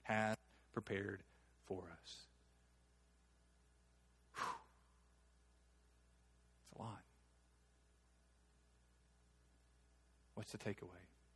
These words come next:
Christ is seated at the right hand of God, the position of power of authority. That's why Matthew eight,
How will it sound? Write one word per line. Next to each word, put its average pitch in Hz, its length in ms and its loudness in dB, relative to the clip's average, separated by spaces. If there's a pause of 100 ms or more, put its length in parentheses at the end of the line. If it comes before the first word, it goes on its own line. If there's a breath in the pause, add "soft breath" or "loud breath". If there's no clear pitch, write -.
(1080)
Christ 101 520 2
is 110 80 -8
seated 101 460 -6
at 98 120 -8
the 107 100 -6
right 101 280 -4
hand 95 300 -8
of 95 120 -14
God, 95 120 -12 (960)
the - 220 -6
position 107 360 -2
of 98 80 -4
power 95 220 -2
of 92 80 -8
authority. 95 300 -10
That's - 120 -4
why 104 120 6
Matthew 101 380 0
eight, 101 100 -6